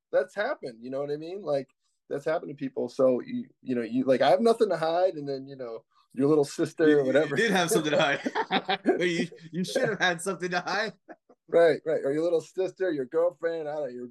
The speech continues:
Speaker 1: other buddy left something there. You know, who knows? Or somebody had a weapon, you didn't even, you know, like, "What are you doing with this?" Like,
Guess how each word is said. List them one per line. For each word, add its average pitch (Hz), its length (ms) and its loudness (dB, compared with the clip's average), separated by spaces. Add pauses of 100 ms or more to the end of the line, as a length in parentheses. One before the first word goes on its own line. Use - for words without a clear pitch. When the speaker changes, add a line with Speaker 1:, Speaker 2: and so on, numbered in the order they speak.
(140)
Speaker 1:
other 170 200 2
buddy 165 400 -2
left 156 260 -4
something 156 380 -12
there. 151 460 -6 (420)
You 135 100 -6
know, 131 80 -2
who 143 120 -2
knows? 123 480 -2 (480)
Or 117 220 0
somebody 147 280 2
had 139 100 6
a 113 60 2
weapon, 156 440 2
you 143 80 -2
didn't 139 120 -2
even, 120 220 -6
you 139 60 -4
know, 120 60 -6
like, 113 160 -8
"What 208 120 0
are 285 60 -2
you 370 100 0
doing 381 180 6
with 359 120 4
this?" 381 260 4
Like, 147 180 -4